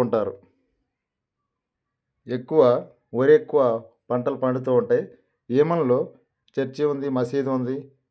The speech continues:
వినాయక స్వామి సన్నిధి ఉంది, అగస్తేశ్వర స్వామి సన్నిధి ఉంది, కోదండ రామాలయం ఉంది, గంగానమ్మ దేవాలయం ఉంది, సాయిబాబా మందిరం ఉంది. ఈ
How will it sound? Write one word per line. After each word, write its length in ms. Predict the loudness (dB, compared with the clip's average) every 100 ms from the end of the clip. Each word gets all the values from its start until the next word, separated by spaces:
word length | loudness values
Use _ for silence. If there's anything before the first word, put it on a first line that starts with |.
| _
వినాయక 340 | -2 0 0 0
స్వామి 300 | -2 -4 -4 -6 -10 -8
సన్నిధి 280 | -4 -2 -2
ఉంది, 180 | -2 -2 -6 -10 _ -6
అగస్తేశ్వర 560 | -6 -2 -2 -2 -4 -2
స్వామి 220 | -2 -4
సన్నిధి 280 | -4 -4 -2 -2
ఉంది, 180 | -4 -6 -10 -4
కోదండ 320 | 0 0 0 0
రామాలయం 400 | 2 2 2 2 -2
ఉంది, 180 | -4 -8 -12 _ _ _ _ _ _ _ _ -8
గంగానమ్మ 500 | -4 0 0 0 0 2
దేవాలయం 360 | 2 2 2 0
ఉంది, 160 | -4 -6 -8
సాయిబాబా 460 | -4 -2 2 2 2 0
మందిరం 260 | 0 0 0
ఉంది. 180 | -2 -6 -10 _ _ _ _ _ _ _ _
ఈ 40 | -8